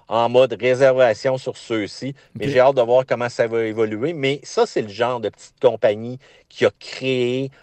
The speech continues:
Speaker 1: un engouement quand même assez extrême. Prenez la peine d'aller voir, là, sur le site puis de lire leur histoire. Et encore là, on voit, là, que c'est pas facile dans le monde de l'industrie automobile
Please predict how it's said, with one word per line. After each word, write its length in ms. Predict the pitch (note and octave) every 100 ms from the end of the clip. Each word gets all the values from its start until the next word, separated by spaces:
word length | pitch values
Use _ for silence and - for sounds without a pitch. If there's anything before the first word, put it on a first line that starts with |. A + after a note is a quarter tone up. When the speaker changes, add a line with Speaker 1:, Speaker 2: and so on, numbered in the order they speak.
| _ -
Speaker 1:
un 300 | G#2+ G#2+ A2+
engouement 580 | C3 B2 - A#2 B2 B2+
quand 240 | - A2+ A2
même 280 | A#2+ B2
assez 380 | A2+ G2 - B2+ _
extrême. 640 | A#2 G#2+ - - A#2+ C#3
Prenez 260 | C3+ B2 C#3+
la 120 | B2+
peine 460 | - C#3 C#3+ C#3 C#3 _ _ _ _ _ _ _ _ _
d'aller 240 | B2 A2
voir, 260 | G#2 A2+ B2+
là, 100 | A#2
sur 220 | A2 G#2+
le 120 | G2+ F2+
site 240 | - A#2
puis 100 | G2+
de 60 | G2+
lire 140 | G#2+
leur 160 | G#2 F2+
histoire. 420 | - - A2+ C3+ - _ _ _
Et 200 | G#2+ A2+
encore 300 | B2+ E3 D3
là, 80 | D#3
on 240 | C#3 A#2+
voit, 260 | A#2+ D3 C#3+
là, 120 | A2+
que 60 |
c'est 100 | -
pas 160 | G#2 A2+
facile 320 | A2+ G#2 C3
dans 180 | B2 G#2
le 60 | A2
monde 160 | A2
de 60 | A2
l'industrie 340 | F#2+ - A#2
automobile 500 | A2+ G#2+ G2+ G#2+ C3